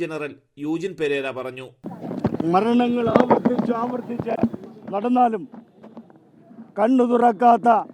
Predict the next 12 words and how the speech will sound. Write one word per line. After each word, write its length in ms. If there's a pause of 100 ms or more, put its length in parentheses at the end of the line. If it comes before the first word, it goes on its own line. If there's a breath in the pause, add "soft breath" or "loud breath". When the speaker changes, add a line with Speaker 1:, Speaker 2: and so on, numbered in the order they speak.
(1200)
Speaker 2:
കുറേ 220 (180)
ഭരണാധികാരികൾ, 880 (2000)
അവരുടെ 320
അനാസ്ഥയാണ് 760 (1800)
അടിക്കടി 520 (1400)
മുതലപ്പുഴയിൽ 760 (160)
മരണങ്ങൾ 560
ഉണ്ടാകുന്നത്. 500 (840)
നമ്മുടെ 240
ബഹുമാനപ്പെട്ട 560 (580)
ഫിഷറീസ് 640
മന്ത്രി 300